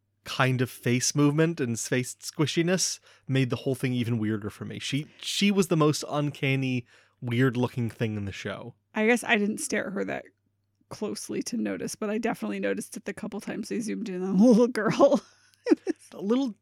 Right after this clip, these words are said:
Speaker 1: little sister I was disappointed in because of all of the actors, she was the one that sounded the most like an adult woman doing a very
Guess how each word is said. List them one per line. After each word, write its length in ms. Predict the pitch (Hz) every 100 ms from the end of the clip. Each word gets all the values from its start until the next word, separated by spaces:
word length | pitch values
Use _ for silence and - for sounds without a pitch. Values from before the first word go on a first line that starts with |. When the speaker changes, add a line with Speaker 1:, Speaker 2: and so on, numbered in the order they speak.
| _
Speaker 1:
little 200 | 220 277
sister 380 | - 220 - 180
I 60 | 160
was 160 | 147
disappointed 680 | 151 139 143 - 127 120 110
in 180 | 107 107
because 440 | 110 120 107 - _ _ _ _ _ _ _ _ -
of 180 | 165 127 -
all 240 | 139 160
of 100 | 180
the 160 | 160 151
actors, 500 | 143 139 170 160 147
she 220 | - 147
was 200 | 143 131
the 80 | 143
one 180 | 131 131
that 180 | -
sounded 320 | - 139 131 123
the 60 |
most 340 | 117 117 120 139
like 260 | 127 - -
an 160 | 139 117
adult 380 | 107 117 117
woman 440 | 139 110 113 117 117
doing 420 | 113 113 110 113
a 100 | 110
very 480 | 101 107 113 117